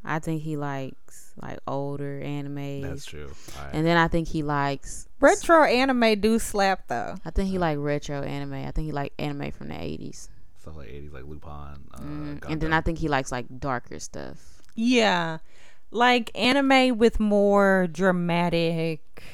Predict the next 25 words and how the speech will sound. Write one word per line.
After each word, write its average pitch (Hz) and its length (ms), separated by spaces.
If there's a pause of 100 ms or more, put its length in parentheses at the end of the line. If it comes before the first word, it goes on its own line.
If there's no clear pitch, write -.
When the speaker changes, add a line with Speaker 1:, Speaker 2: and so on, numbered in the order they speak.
(520)
Speaker 1:
Like 185 180
with 160 300 (260)
Speaker 3:
Did 226 140
you 311 60
say 330 200
Gundam? 262 540 (280)
Speaker 2:
I 98 100
said 82 180
Gundam, 80 200
yeah. 80 180 (100)
Speaker 3:
Yeah. 214 720
Speaker 1:
Yeah. 131 300 (120)
Speaker 3:
He's 311 240
a 294 80
Speaker 2:
Legend - 20
of 214 40
Galactic 220 320
Speaker 3:
Gundam 214 60
Speaker 2:
Heroes. - 120
Speaker 3:
fan. 180 500 (1200)
He's 269 220
a 226 60
Gundam 165 360
fan. 156 520
Speaker 2:
Mm-hmm. 160 240